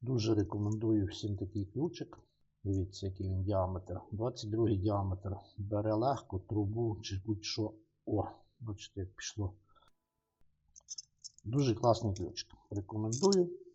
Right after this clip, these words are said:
Хто не має, придбайте собі в кишені. На кожен день згодиться. Ну, звісно, якщо ви щось робите руками. Ось його номер,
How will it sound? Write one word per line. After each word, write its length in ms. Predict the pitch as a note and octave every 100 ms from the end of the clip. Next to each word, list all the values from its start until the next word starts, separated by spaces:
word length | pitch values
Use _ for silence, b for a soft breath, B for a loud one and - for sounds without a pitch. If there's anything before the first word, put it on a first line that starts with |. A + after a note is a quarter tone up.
| - -
Хто 180 | B2
не 120 | A2 A2
має, 380 | B2 D3+ D3 D3
придбайте 560 | A2 A2 G#2 B2+ C#3 -
собі 360 | - A#2 - - -
в 180 | -
кишені. 520 | - - C3 B2+ A#2 A2 - _ _ _ _ _ _ -
На 160 | G#2+
кожен 460 | G#2+ A#2+ A2 G#2+ G#2
день 320 | A2 A2+ A2 - -
згодиться. 720 | F#2+ F2+ G2+ F2+ F#2 - - A2
Ну, 220 | A#2+ G#2
звісно, 320 | G#2+ A#2+ - G#2
якщо 260 | G2+ A2
ви 80 | G#2
щось 260 | - G2+ G#2
робите 360 | A2 G2 F#2+
руками. 440 | G2 F#2+ G#2+ F#2 F2+ - _ _ _ B B B _ _ _ _ _ -
Ось 220 | G2+ -
його 180 | G2+ G#2+
номер, 380 | C3 F3 D3+